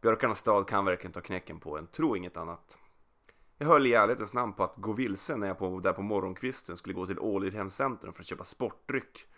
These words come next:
Något man behöver för att spela in en podcast, har vi upptäckt. Det är för övrigt en promenad på sisådär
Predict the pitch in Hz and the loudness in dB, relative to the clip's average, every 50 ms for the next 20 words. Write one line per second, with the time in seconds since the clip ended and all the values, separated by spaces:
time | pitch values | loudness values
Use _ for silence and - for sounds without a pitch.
0 | _ - - - 85 90 90 - 87 87 92 101 123 135 117 82 80 90 - - | _ -20 -14 -10 -8 -8 -6 -4 -4 -2 0 4 6 6 6 4 2 -2 -4 -8
1 | 82 - - - 71 71 78 80 - - 143 113 - - - - - - - - | -10 -10 -10 -10 -10 -10 -10 -8 -2 0 0 0 0 -4 -10 -10 -12 -16 -20 -20
2 | - _ - - 87 73 67 - - - - _ - - - - - - - _ | -20 _ -10 -8 -8 -8 -6 -8 -12 -12 -12 _ -12 -12 -12 -12 -16 -20 -20 _
3 | _ _ _ _ _ _ _ _ _ _ _ - 110 107 101 - 95 98 101 101 | _ _ _ _ _ _ _ _ _ _ _ 0 2 2 2 2 2 2 2 0
4 | - 95 87 101 104 98 101 110 98 87 85 - 92 87 85 87 87 85 90 98 | 0 -4 -6 -4 -4 -2 -2 -2 -4 -4 -4 -6 -6 -6 -4 -4 -6 -6 -6 -8
5 | 107 107 - - - 110 - - - - - - - - 160 151 135 127 | -8 -10 -10 -10 -8 -8 -8 -8 -10 -12 -12 -6 -4 0 4 6 6 6